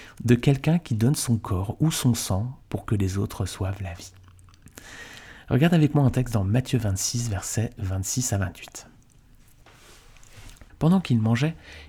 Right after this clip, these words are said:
Jésus prit du pain et prononça la prière de bénédiction. Puis il le rompit et le donna aux disciples en disant, «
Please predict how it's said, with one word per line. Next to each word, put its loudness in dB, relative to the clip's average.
Jésus 2
prit 2
du 0
pain -2
et 0
prononça 0
la 0
prière 0
de -2
bénédiction. -4
Puis -4
il -2
le -4
rompit 0
et 2
le 8
donna 6
aux 4
disciples 0
en 6
disant, « 2